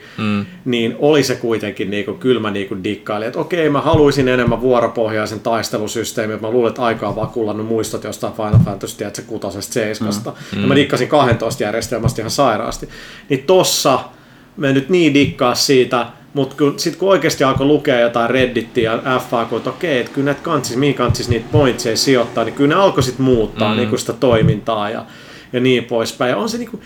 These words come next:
Speaker 2: se on niin crazy, se oudon näköisiä hirviöitä tulee jossain ja, ja siinä on niinku sairaasti tekemistä, ja sit se on semmonen ihme
Speaker 1: Mm.
Speaker 2: amerikana fiilis, kun sä meet niihin huoltamoihin ja, "Aa, no niin, metsästäs mulle nyt taas tällainen." Ja,
Speaker 1: Jep.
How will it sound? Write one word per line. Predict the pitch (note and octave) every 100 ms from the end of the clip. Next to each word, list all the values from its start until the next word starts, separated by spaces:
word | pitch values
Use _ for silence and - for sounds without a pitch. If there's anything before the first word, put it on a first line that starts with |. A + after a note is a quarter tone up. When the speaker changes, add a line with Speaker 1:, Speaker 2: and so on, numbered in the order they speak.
| - -
Speaker 2:
se | B3+
on |
niin | C4 C4+
crazy, | C#4+ - F3 -
se | A3
oudon | A#3+ F3 C#3+
näköisiä | D3+ C3+ D3+
hirviöitä | E3+ C3+ B2 A2+
tulee | - C3 A#2+
jossain | A#2+ C3+ - B2 A2 A2+
ja, | G#2+ G#2 - - -
ja |
siinä | C3
on | C3+
niinku | C3
sairaasti | - F3 C#3 A#2 A2 C3 B2
tekemistä, | C3 B2 G#2+ G#2+ - A#2+
ja |
sit | A2+
se | A#2
on |
semmonen | A2+ - C3+
ihme | B2
Speaker 1:
Mm. | A#2
Speaker 2:
amerikana | B2+ A#2+ G#2+ A#2 A2
fiilis, | A2 C3+ A#2+ A2 -
kun | G2
sä |
meet | B2 A#2 A2+
niihin | A2+
huoltamoihin | A#2+ B2 G#2+ A2 G#2 G#2+ A2
ja, | A2+ G#2+ - - - A3
"Aa, | A3 F3
no | F3+
niin, | A3 G#3+ E3
metsästäs | G3 D#3+ C3 C#3
mulle | D3 C#3
nyt | C#3 C3+
taas | D3 C3 -
tällainen." | C3+ A#2+ A#2 A2+
Ja, | A#2 A#2 - A2
Speaker 1:
Jep. | G#2+